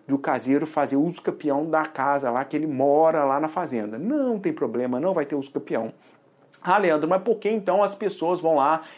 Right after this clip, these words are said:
e correm e falam que tem que fazer um contrato de locação? Por questões trabalhistas, pra não dar verba in natura. É outra história. Mas sobre o ponto de vista do direito civil,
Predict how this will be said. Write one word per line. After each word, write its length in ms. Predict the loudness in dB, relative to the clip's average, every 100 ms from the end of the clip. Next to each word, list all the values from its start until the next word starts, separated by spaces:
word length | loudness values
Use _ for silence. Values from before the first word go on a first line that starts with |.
| -6
e 100 | -6
correm 440 | 0 2 2 0
e 20 | -2
falam 240 | 0 0
que 60 | -2
tem 80 | -4
que 20 |
fazer 140 | -4
um 20 |
contrato 380 | -2 -4 -2 -2
de 40 | -2
locação? 520 | -2 -4 -4 -8 -10 -18 -20 _
Por 240 | 2 2
questões 480 | 0 -2 0 -2 -2
trabalhistas, 1200 | -2 0 0 0 -2 -2 -2 -4 -2 -2 -2 -4 -18 -12
pra 200 | -2 0
não 240 | 2 2 0
dar 160 | -2
verba 360 | 2 0 0 -2
in 40 |
natura. 680 | -4 -8 0 4 6 4 2 -4 -2
É 120 | 4
outra 460 | 6 6 4 2 -4
história. 540 | -6 0 0 0 -4 -16 -6
Mas 220 | -2 -2
sobre 320 | 4 4 4 0
o 20 |
ponto 300 | 0 -2 -2
de 100 | -8
vista 520 | -8 -10 -4 -4 -4
do 220 | -6 -6 -2
direito 320 | 0 0 -4
civil, 600 | -6 -6 0 2 2